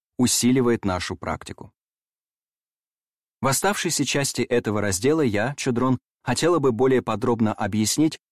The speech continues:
почему реализованные существа не обсуждают свои достижения, особенно в наше время, когда люди всеми силами стараются провозглашать свои благие качества и свершения.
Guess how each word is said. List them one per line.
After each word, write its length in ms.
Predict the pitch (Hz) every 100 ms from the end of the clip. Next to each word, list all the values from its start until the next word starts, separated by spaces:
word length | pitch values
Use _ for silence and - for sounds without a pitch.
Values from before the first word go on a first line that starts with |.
| -
почему 420 | 147 - 156 160
реализованные 720 | 123 104 104 104 95 92 92
существа 640 | 90 98 - 98 117 135 143
не 120 | - 117
обсуждают 640 | 104 - 101 98 117 120
свои 280 | - 104 98
достижения, 640 | 101 - 98 90 82 - _ _ _ _ _ -
особенно 460 | 131 - 180 165 143
в 60 |
наше 320 | 123 123 -
время, 320 | 98 113 131 110 _ -
когда 260 | 117 117
люди 240 | 127 131 120
всеми 360 | - 135 113
силами 420 | 104 - 139 131 117
стараются 540 | - 101 107 113 117
провозглашать 800 | - 104 104 110 98 - 117 120
свои 280 | - 101 95
благие 360 | 95 90 87
качества 600 | - 101 - - - 92 -
и 60 |
свершения. 680 | 95 - 90 - 80 64 -